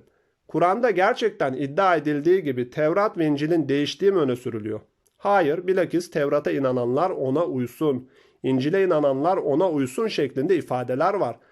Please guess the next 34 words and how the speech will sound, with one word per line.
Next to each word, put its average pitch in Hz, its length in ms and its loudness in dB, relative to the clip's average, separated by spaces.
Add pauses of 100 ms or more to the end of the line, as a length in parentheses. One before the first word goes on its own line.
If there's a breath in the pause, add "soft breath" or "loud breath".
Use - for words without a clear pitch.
Tahrif 180 380 -2
edilmiş 165 500 0
ve 170 80 0
hükmü 170 320 -2
kaldırılmış 147 680 0
bir 135 160 0
kitaba 123 480 -2 (140)
nasıl 226 320 0
olur 175 320 2
da 135 120 2
uyulması, 131 760 0 (260 loud breath)
onunla 147 360 2
hükmedilmesi 131 760 0
söylenebilir. 120 880 -4 (440)
"Kek 214 280 0
var, 143 160 4
yer 190 240 4
misin 139 240 -2
İslamcı? 127 580 -2
Çünkü 208 320 -2
yine 220 260 2
keklendin." 113 600 -4 (440)
Bununla 202 400 2
bitiyor 214 300 0
mu? 254 360 -2
Hayır, 196 520 2
daha 196 180 4
net 208 240 0
ifadeler 160 680 0
de 123 60 -2
var. 110 220 -8 (420 soft breath)
Mesela 208 440 2
bir 214 200 4
ayette 160 480 0